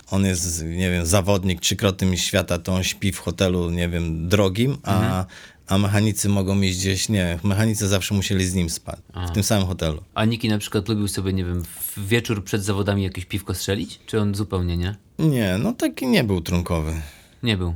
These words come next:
Speaker 2: Znaczy,
Speaker 1: Nie.
Speaker 2: no nie jest pewnie dalej, no bo on dalej jeździ, nie?
Speaker 1: No teraz nie wiem, może tam sobie coś w domu
Speaker 2: No teraz schudł w ogóle strasznie, słyszałeś o tym?
Speaker 1: On zawsze przed, on przed sezonem naprawdę on pa-, e, dużo, dużo trenuje.
Speaker 2: Tak?
Speaker 1: Miał, miał sezon, gdzie tam, mm,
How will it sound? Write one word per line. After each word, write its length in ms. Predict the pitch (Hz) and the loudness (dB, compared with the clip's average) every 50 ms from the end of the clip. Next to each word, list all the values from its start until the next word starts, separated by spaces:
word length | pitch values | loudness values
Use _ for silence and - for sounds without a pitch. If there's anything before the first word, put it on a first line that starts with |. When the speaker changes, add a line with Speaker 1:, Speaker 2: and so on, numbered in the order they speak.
| 87 - | -4 -2
Speaker 2:
Znaczy, 140 | 147 113 92 | 0 0 0
Speaker 1:
Nie. 60 | 85 | 0
Speaker 2:
no 80 | 147 170 | 0 0
nie 180 | 202 170 120 | 0 0 0
jest 200 | 101 95 90 87 | 0 0 -2 -4
pewnie 200 | - 87 90 101 | -4 -2 -2 0
dalej, 280 | 104 120 107 92 92 90 | 2 2 2 2 0 0
no 120 | 87 87 | -2 -2
bo 80 | 82 90 | -2 -2
on 100 | 92 92 | -2 0
dalej 260 | 92 90 92 92 101 | 0 0 0 0 0
jeździ, 300 | 107 101 92 85 85 82 | 0 0 0 -2 -4 -4
nie? 160 | 82 92 107 - - - - | -2 -4 -4 -6 -10 -16 -18
Speaker 1:
No 60 | - - | -10 -4
teraz 320 | - 180 170 160 165 - | -2 -2 0 -2 -2 -2
nie 120 | 202 170 | -2 0
wiem, 120 | 123 104 95 | 0 2 0
może 240 | 101 104 107 123 120 | 0 0 -2 -2 -2
tam 160 | - 127 120 | -2 -4 -2
sobie 200 | - - 127 - | -2 -4 -6 -4
coś 200 | - 123 120 123 | -2 -4 -2 -2
w 40 | 123 | 0
domu 400 | 120 123 123 127 131 131 135 131 - - - _ _ - | 0 0 2 2 0 0 -2 -4 -8 -14 -20 _ _ -6
Speaker 2:
No 60 | 95 | -4
teraz 240 | 87 110 117 101 - | 0 0 0 2 0
schudł 360 | - - - 156 180 151 113 | 0 2 2 2 2 2 0
w 40 | 101 | 0
ogóle 200 | 95 92 90 90 | 0 0 0 -2
strasznie, 460 | - - 92 87 87 - - 87 82 | -2 -2 -2 -2 -2 -4 -4 -6 -6
słyszałeś 320 | 78 - 95 92 87 87 | -6 -4 -2 -2 -2 0
o 80 | 95 87 | -2 -4
tym? 240 | - 165 233 180 104 - _ - - 113 107 | -4 -4 -6 -6 -8 -10 _ -8 -4 -2 0
Speaker 1:
On 140 | 113 120 131 | 0 0 2
zawsze 340 | 147 190 180 160 - 120 104 | 2 0 2 0 0 -2 -2
przed, 280 | - - 95 90 - | 0 -2 -2 -2 0
on 160 | 113 143 160 160 | 0 0 0 0
przed 240 | 170 - 160 160 160 | 0 0 0 0 2
sezonem 460 | - 160 143 143 147 147 156 156 151 | 0 2 2 2 2 2 2 2 2
naprawdę 460 | 151 151 165 247 254 180 131 117 104 | 0 0 0 2 2 2 4 2 2
on 120 | 98 101 | 2 2
pa-, 100 | 98 110 104 101 | 2 2 2 2
e, 60 | 104 107 170 90 98 104 101 98 98 95 92 | 0 0 0 0 2 2 4 2 2 2 0
dużo, 360 | 87 98 107 101 95 101 92 | 0 2 2 2 4 2 2
dużo 300 | 90 101 107 95 98 95 | 2 2 2 2 2 0
trenuje. 560 | 90 - 101 92 90 90 87 87 85 85 85 92 - - | 0 0 0 0 2 2 2 0 0 0 -2 -2 -2 0
Speaker 2:
Tak? 160 | 104 - - | 2 2 2
Speaker 1:
Miał, 140 | 220 220 196 | 2 2 2
miał 260 | 214 240 226 208 165 | 4 4 4 4 2
sezon, 420 | - - 139 120 117 117 110 107 | 2 2 2 2 4 2 2 2
gdzie 140 | 101 107 107 | 2 2 0
tam, 180 | 104 - 107 104 | 2 2 2 4
mm, 420 | 104 101 90 85 95 98 92 85 | 4 2 2 0 0 0 0 -2